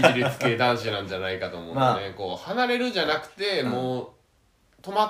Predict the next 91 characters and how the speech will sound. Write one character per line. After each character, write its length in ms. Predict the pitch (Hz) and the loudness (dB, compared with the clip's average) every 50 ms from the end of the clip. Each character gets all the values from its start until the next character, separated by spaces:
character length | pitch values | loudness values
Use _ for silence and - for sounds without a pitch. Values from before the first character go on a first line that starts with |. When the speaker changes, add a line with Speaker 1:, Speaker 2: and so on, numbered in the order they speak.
| - - - | 0 -6 -12
Speaker 1:
っ 40 | _ | _
て 120 | - 196 | -2 0
る 120 | 190 196 185 | 2 2 0
み 100 | 143 107 | 0 -2
た 160 | - - 85 | -4 -6 -8
い 60 | 82 78 | -10 -10
な 120 | 76 78 | -10 -12
ね、 140 | 87 98 104 | -10 -6 -6
Speaker 2:
う 60 | 120 | -4
ん。 460 | 120 113 107 101 98 95 92 90 87 80 82 87 - _ _ | -2 -2 -2 -2 -4 -6 -10 -12 -12 -14 -16 -20 -20 _ _
Speaker 1:
感 240 | _ - 139 147 147 | _ -16 -14 -14 -12
じ 160 | 139 143 139 | -10 -8 -6
が、 300 | 139 139 135 - - - - _ _ _ | -4 -4 -4 -4 -6 -8 -14 _ _ _
こ 100 | - 98 | -14 -12
う、 40 | 95 | -10
ゆ 160 | 98 104 110 | -8 -6 -4
る 180 | 117 123 131 127 | -2 -2 -2 -2
く 100 | - 92 | -4 -4
や 120 | 95 98 | -4 -4
っ 60 | - | -4
て 80 | - 110 | -4 -4
い 40 | 107 | -4
き 100 | 98 85 | -4 -4
た 80 | - 101 | -4 -4
い 20 | |
ね、 40 | 82 | -4
Speaker 2:
ま 60 | 80 | -4
あ、 20 | - | -6
そ 100 | - 135 | -4 -4
れ 80 | 143 | -2
も 60 | 135 | -2
ね、 40 | 127 117 | -2 -2
Speaker 1:
こ 40 | |
の 60 | 92 107 | -2 -2
メ 40 | |
ン 20 | 104 | -2
バ 60 | 82 | -2
ー 200 | 78 76 71 - | -2 -2 -2 0
で 80 | - 135 | 0 -2
ね。 20 | |
Speaker 2:
分 80 | 113 135 | -2 -2
か 40 | |
っ 20 | 165 | -2
て 80 | 147 | -2
る 100 | 139 139 | -2 -2
か 80 | 131 107 | -2 -4
ら 80 | - 104 | -4 -4
ね。 40 | 98 | -4
Speaker 1:
う 100 | 90 87 | -4 -4
ん。 80 | 127 | -4
だ 0 | |
か 80 | 123 - - - - - _ _ _ _ _ - _ _ _ _ _ - _ _ _ _ _ _ _ 110 | -4 -8 -12 -16 -20 -20 _ _ _ _ _ -20 _ _ _ _ _ -20 _ _ _ _ _ _ _ -18
ら、 80 | 104 104 | -16 -16
そ 140 | - - 208 | -10 -8 -6
の 240 | 214 226 226 220 220 - _ | -2 -2 -2 -2 -4 -8 _
感 280 | - 226 214 214 208 | -4 -2 -2 -2 -2
覚、 220 | - 214 208 - - _ _ _ _ | -4 -4 -6 -6 -8 _ _ _ _
感 240 | - 185 196 196 196 | -8 -6 -6 -6 -6
じ 120 | 180 175 | -6 -4
で 100 | 185 190 | -2 0
言 160 | 190 185 185 | 0 0 -2
う 20 | 180 | -2
と、 260 | - 208 196 156 123 | -2 0 0 0 0
ち 80 | - 117 | -2 -4
ょ 20 | |
っ 40 | - | -4
と、 100 | 101 98 | -4 -2
あ 60 | 95 | -2
の、 120 | 87 85 | -4 -6
コ 160 | 85 - - 98 | -10 -12 -12 -8
ケ 120 | - 107 | -6 -4
マ 140 | 101 101 101 | -2 -2 -2
ル 80 | 101 98 | -4 -4
さ 180 | 98 - 107 | -6 -6 -6
ん 100 | 104 104 | -6 -6
か 120 | 107 113 101 | -4 -4 -2
ら、 260 | 90 - - - - _ | -2 -2 -4 -6 -10 _
Speaker 2:
は 120 | - 101 | -10 -8
い。 120 | 87 82 - - _ _ _ _ _ _ _ _ _ _ _ _ _ - 95 | -8 -8 -10 -16 _ _ _ _ _ _ _ _ _ _ _ _ _ -12 -8
Speaker 1:
お 40 | |
便 180 | 90 98 90 80 | -6 -4 -4 -6
り 80 | 76 - | -6 -10
来 80 | - | -12
た 140 | - - 73 | -14 -12 -12
ん 60 | 69 69 | -12 -14
で 60 | 67 | -16
す 100 | - - | -16 -16
け 80 | - | -14
ど、 180 | 60 58 - - - | -14 -14 -14 -14 -12
Speaker 2:
は 120 | - - 117 | -6 -4 -4
い、 100 | - - | -4 -6